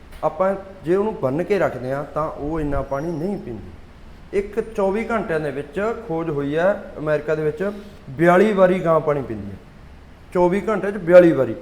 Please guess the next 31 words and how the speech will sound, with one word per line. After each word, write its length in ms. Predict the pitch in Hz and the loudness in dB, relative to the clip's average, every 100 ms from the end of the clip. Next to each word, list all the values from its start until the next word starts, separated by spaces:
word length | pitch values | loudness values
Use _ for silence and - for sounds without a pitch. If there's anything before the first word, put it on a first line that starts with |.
| - - - - | -14 -18 -18 0
ਤੇ 60 | 214 | 2
ਆਪਾਂ 220 | 208 214 | 2 0
ਪਿਆਉਂਦੇ 260 | 208 208 208 | -2 -2 0
ਹਾਂ 80 | 202 - | -4 -6
ਤਿੰਨ 160 | 139 123 | -6 -6
ਚਾਰ 180 | 117 113 | -6 -6
ਵਾਰੀ। 140 | 110 - - - - | -8 -10 -14 -16 -2
ਪਾਣੀ 260 | 190 185 202 | 4 6 6
ਇਹਨੂੰ, 400 | 196 202 208 202 - - - - - - - - | 4 2 0 -2 -10 -12 -12 -14 -12 -10 -12 -8
ਸਭ 140 | 151 165 | -6 -2
ਤੋਂ 120 | 208 | 0
ਪਹਿਲਾਂ 200 | 196 202 | 2 0
ਆਪਾਂ 160 | 202 185 | 0 -2
ਉਹਨੂੰ 260 | - 196 214 214 | 0 0 0 0
ਫੀਡ 260 | 190 208 | -2 0
ਧੱਕੀ 280 | 226 220 175 | 0 0 0
ਜਾਂਦੇ 240 | 165 165 | 2 2
ਹਾਂ, 160 | 160 156 - - - - | 0 -2 -6 -14 -16 -6
ਨੀਰਾ 260 | 180 185 185 | 0 6 6
ਹੋਰ 500 | 170 156 170 170 156 | 6 4 2 2 0
ਜੇ 220 | 147 196 | 2 2
ਵੋ 340 | 180 160 185 180 | 2 0 0 2
ਦੇਖੀ 320 | 180 180 185 | 0 0 -2
ਜਾਂਦੇ 160 | 175 | 0
ਹਾਂ, 60 | 175 | 2
ਡਾਕਟਰਾਂ 280 | 165 170 175 | 2 2 0
ਤੋਂ 100 | 170 | 0
ਟੀਕੇ, 240 | 170 156 | -2 -2
ਇਕੱਲੇ 1120 | 170 - - - - - - - - 214 233 | -2 -4 -8 -10 -18 -20 -20 -6 0 6 8
ਪਾਣੀ 280 | 233 214 196 | 8 4 2
ਇਹਨੂੰ, 300 | 180 165 127 | 2 0 -4